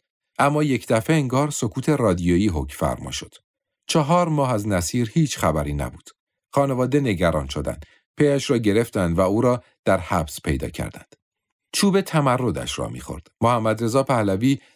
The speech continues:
دستور اعزام سربازان ایرانی را به جنگ ظفار داده بود. پادشاه عمان سلطان قابوس با چریک‌های داخلی کشورش درگیری داشت و شاه پهلوی به او وعده یاری داده بود.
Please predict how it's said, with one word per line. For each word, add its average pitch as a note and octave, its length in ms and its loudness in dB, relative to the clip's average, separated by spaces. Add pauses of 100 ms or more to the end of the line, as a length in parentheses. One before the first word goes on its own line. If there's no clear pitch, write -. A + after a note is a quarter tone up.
(100)
دستور A#2 400 2
اعزام A2+ 460 0
سربازان G2+ 640 0
ایرانی G#2 480 2
را E2 240 2 (260)
به G#2 120 2
جنگ B2+ 400 0
ظفار G2+ 520 2
داده C#2+ 300 -8
بود. - 240 -18 (460)
پادشاه C#3 500 2
عمان C3 520 2 (200)
سلطان A2 480 0
قابوس A#2 540 0
با A#2 220 0
چریک‌های B2+ 600 0
داخلی A#2+ 540 0
کشورش G#2+ 640 0
درگیری E2+ 540 0
داشت C#2+ 320 -6 (300)
و B2+ 120 4
شاه E3 340 2
پهلوی A#2+ 640 0 (260)
به B2+ 80 2
او B2+ 200 4
وعده G2 300 2
یاری G2 480 4
داده C2+ 240 -8
بود. - 220 -20